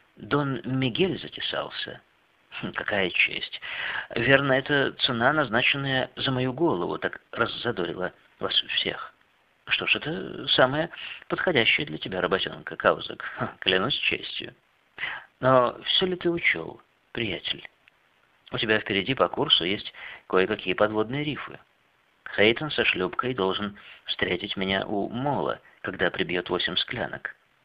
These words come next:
Я и так уже запоздал. Восемь склянок пробило час назад, если не больше. И сейчас там поднимается тревога. Все знают, куда я пошел, и отправятся туда искать меня. А ты сам знаешь, ребята,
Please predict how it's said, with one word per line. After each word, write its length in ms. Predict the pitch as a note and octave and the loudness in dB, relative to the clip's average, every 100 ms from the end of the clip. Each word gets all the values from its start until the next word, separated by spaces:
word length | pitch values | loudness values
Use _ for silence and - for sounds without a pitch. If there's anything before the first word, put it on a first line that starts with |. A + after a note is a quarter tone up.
| _ | _
Я 220 | - G#2 | -2 2
и 100 | G#2+ | 2
так 300 | G#2+ G#2+ - | 6 6 6
уже 320 | F#3 F3 B2+ - - - - | 0 0 -2 -4 -20 -20 -6
запоздал. 880 | G#2+ G2 - E2+ E2 C#2 C#2+ B1 - | -4 -2 0 0 0 -4 -4 -6 -6
Восемь 380 | - G2+ - C#3+ | 0 2 2 2
склянок 560 | - A2 G#2 G#2+ - - _ _ _ | 0 6 6 6 -2 -14 _ _ _
пробило 400 | F#2 F2+ F#2 G2 | 2 2 2 2
час 380 | G2+ - E2 - | 2 2 -2 -2
назад, 420 | G#2 G#2 C3+ B2 | -2 -2 -4 -4
если 240 | - - | -8 -6
не 120 | F3+ F#2 | -4 -4
больше. 460 | C#3+ C3+ - - - _ _ _ _ _ | -4 2 2 2 -10 _ _ _ _ _
И 180 | G2+ F#2 | 2 2
сейчас 500 | - E2+ - F2+ A#2+ | 2 0 4 4 4
там 220 | - D#3+ | -2 -2
поднимается 880 | D#3+ G#2+ F2+ F2 F2 F2 - - A#2 - - _ _ _ | -2 -2 -2 -2 -2 -2 -4 -8 -8 -14 -20 _ _ _
тревога. 580 | - B2 D#3 E2 F2 B2 - _ _ _ _ | -2 -2 0 -4 -6 -10 -14 _ _ _ _
Все 200 | - D#3+ | -2 2
знают, 340 | F3+ E3+ C3+ C#3+ | 4 4 2 2
куда 220 | C#3+ C3+ | -4 -2
я 80 | B2+ | 0
пошел, 480 | C3 - B2 A2+ - _ _ _ _ - | 2 4 4 0 -6 _ _ _ _ 0
и 60 | |
отправятся 560 | F#2 - G#2 A#2+ - D#3 | 2 6 6 6 0 -8
туда 480 | - A2 F2 F2+ A2+ | -6 2 4 4 2
искать 400 | - - E3 - | -2 -6 -6 -8
меня. 320 | F2 - - _ _ _ _ _ - | -10 -10 -14 _ _ _ _ _ -4
А 100 | - | 0
ты 120 | C#3+ | 2
сам 240 | D#3 F#3 | 4 4
знаешь, 360 | F#3+ F3 E2+ - | 2 -2 -2 0
ребята, 480 | F#2+ F#2+ A#2 D#3+ | 2 4 4 2